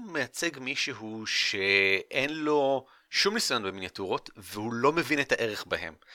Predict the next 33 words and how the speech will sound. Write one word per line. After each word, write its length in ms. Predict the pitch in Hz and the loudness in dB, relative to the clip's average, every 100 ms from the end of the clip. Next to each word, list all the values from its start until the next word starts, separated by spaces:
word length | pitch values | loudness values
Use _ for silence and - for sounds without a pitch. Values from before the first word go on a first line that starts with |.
| - - - | -16 -16 -16
והוא 360 | 98 92 117 120 123 | -12 -2 -2 -2 -4
שואל 180 | 120 165 | -2 0
כמה 180 | 170 202 | 0 0
שאלות 220 | - 147 | 0 0
טובות, 360 | 147 123 196 190 | 0 0 0 2
ואני 140 | 131 | -2
מקווה 360 | 120 123 110 143 | 0 -4 2 2
שבמהלך 420 | 147 123 120 113 | 2 2 2 2
הפרק 360 | - 151 220 170 | 4 4 6 4
הזה, 220 | 110 101 | 0 0
שאנחנו 360 | - 87 - | -2 -4 -12
עומדים 200 | 85 95 | -10 -6
לדון 240 | 107 95 113 | -6 -4 -4
הרבה 260 | 90 104 | 0 2
מאוד 320 | 135 135 120 101 | 2 4 2 2
בשימוש 380 | 101 104 104 | -4 -4 -6
במפות 380 | 110 92 - 123 | -6 -2 0 0
ומיניאטורות, 560 | 98 90 - 131 123 - - - - | -2 -12 -4 0 0 0 -8 -16 -10
למה 240 | 90 104 131 | 0 4 4
ואיך, 360 | 107 175 185 - - - | 6 4 4 0 -12 -4
אני 120 | 127 | -2
מקווה 220 | 123 131 | 2 2
שנענה 380 | 156 165 131 123 | 4 4 6 6
לו 100 | 127 | 8
על 100 | 117 | 8
ה-, 120 | 110 - | 6 4
על 100 | 98 | -2
השאלות 300 | - 90 87 | -2 -4 -4
שלו. 160 | 80 - _ - - - - - - | -8 -12 _ -20 -20 -16 -16 -18 -8
אז 140 | 101 95 | -6 0
ככה, 260 | 101 - - _ _ | 0 0 -8 _ _
כותב 320 | - - 175 | -4 4 4
עידו, 300 | 160 123 113 | 4 2 2